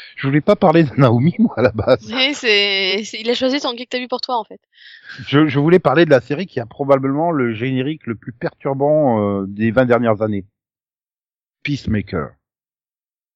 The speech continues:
Speaker 1: Je sais toujours pas si ce générique, c'est du pur génie ou du foutage de gueule monumental.
Speaker 2: Je sais pas, mais c'était drôle, en tout cas.
Speaker 1: C'est cette danse, mais en plus, c'est, je sais pas, il, t'as l'impression qu'ils sont tous coincés en dansant le truc, euh,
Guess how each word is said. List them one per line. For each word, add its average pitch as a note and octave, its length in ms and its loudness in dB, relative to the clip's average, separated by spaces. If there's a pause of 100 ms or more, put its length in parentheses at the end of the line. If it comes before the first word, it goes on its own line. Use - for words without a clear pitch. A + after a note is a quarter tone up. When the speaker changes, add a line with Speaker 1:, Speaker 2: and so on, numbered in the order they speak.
(420)
Speaker 1:
Je A#2+ 120 -4
sais A2+ 160 -2
toujours C#3 280 -6
pas D3+ 140 2
si C3 160 -6
ce A2 160 -6
générique, A2+ 400 0
c'est G#2 100 -8
du G2 140 -10
pur A#2 280 -6
génie A2 380 2
ou G2+ 160 -2
du F#2+ 140 -10
foutage G#2+ 360 -6
de G2+ 100 -8
gueule G#2 160 -2
monumental. G2 580 -4 (560)
Speaker 2:
Je - 80 -16
sais - 140 -18
pas, A#3+ 140 -2
mais C#4 100 -6
c'était - 200 -12
drôle, A3 220 -6
en F3 80 -4
tout - 120 -14
cas. G3+ 140 -16 (1400)
Speaker 1:
C'est A2 240 -2
cette G#2+ 280 -2
danse, C#3 400 2
mais G#2+ 100 -2
en A2+ 80 2
plus, D#3 160 -6
c'est, A#2 260 0
je - 480 -10
sais C3 160 2
pas, F#3+ 160 6
il, C3 280 4
t'as C3 120 4
l'impression C3+ 320 -2
qu'ils - 120 -20
sont G#2+ 100 -10
tous - 220 -10
coincés C3 440 0
en E3 100 -2
dansant A#2 300 -4
le A#2 80 -4
truc, F#3 400 -8
euh, F#2+ 360 -2